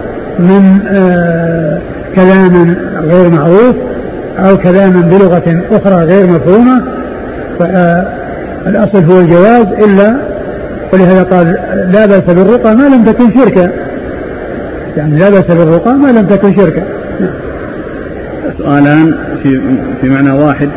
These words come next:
Speaker 2: يقول الأول: يطلب بعض الناس من بعض من يرى عليه أثر الصلاح الرقية في الماء، فيأتون بقارورة أو جالون مملوء بالماء فيرقيه وينفث فيه، ثم يحتفظون به للاستشفاء. والآخر يقول:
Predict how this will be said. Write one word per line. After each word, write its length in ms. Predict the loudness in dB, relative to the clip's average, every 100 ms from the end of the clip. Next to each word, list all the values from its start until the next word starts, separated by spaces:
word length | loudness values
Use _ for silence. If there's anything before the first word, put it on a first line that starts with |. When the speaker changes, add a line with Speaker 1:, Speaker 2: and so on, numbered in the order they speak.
| -6
Speaker 2:
يقول 240 | -4 -2
الأول: 440 | 0 2 2 2 2 2
يطلب 420 | 0 0 -2 0
بعض 180 | 0 2
الناس 320 | 4 2 0 -2
من 240 | 0 2 2
بعض 240 | 0 0
من 300 | 0 2 2
يرى 160 | 2 2
عليه 480 | 0 0 0 0 0
أثر 220 | 0 -2 -2
الصلاح 360 | -2 0 0 -2 -10 -12 -12 -10 -6
الرقية 380 | -2 -2 -2 -2
في 120 | 0
الماء، 300 | 2 2 -2 -8 -12 -12 -12 -12 -12 -4
فيأتون 420 | -2 -2 0 0
بقارورة 800 | 0 0 0 2 2 2 0 -2 0
أو 160 | 2
جالون 640 | 2 2 2 4 4 2 0 0
مملوء 500 | 2 2 4 2 2 0
بالماء 420 | 2 2 2 -2 -8 -12 -12 -8 -2
فيرقيه 560 | -2 -2 0 0 0
وينفث 320 | 0 0 -2 -4 0
فيه، 140 | 0 -2 -10 -10 -12 -6 -2
ثم 200 | 0 0
يحتفظون 640 | -2 -4 -2 0 0 0
به 100 | 0
للاستشفاء. 680 | 0 0 -2 -8 -4 -4 -4 -10 -12 -12 -12 -12 -12 -12 -8
والآخر 340 | -2 -2 0 0
يقول: 440 | 0 0 2 0